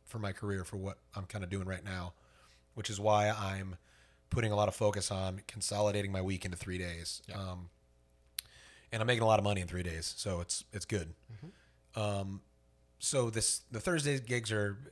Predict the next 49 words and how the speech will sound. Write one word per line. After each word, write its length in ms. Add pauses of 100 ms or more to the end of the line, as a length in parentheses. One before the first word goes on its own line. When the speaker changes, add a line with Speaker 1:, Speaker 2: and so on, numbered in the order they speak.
(140)
Speaker 1:
they've 260
kinda, 400 (160)
they've 120
just 140
kinda 200
remained 400
in 60
the 60
same 220
spot, 480
and 280
my, 260
I've 120
just, 220
like, 120 (100)
kind 160
of 60 (960)
the 140
math. 500 (100)
It's, 340 (400)
it, 180
it's 160
not 160
that 160
the, 180
that 220
gig 200
took 180
a 40
firm 260
step 260
into 120
not 220
worth 180
it 60
land. 280 (320)
It's 160
just 240
that 220 (280)
the 340 (280)
borders 460
have 100
changed 560
enough 340
that 180
where 200
it 80
was 120
standing 460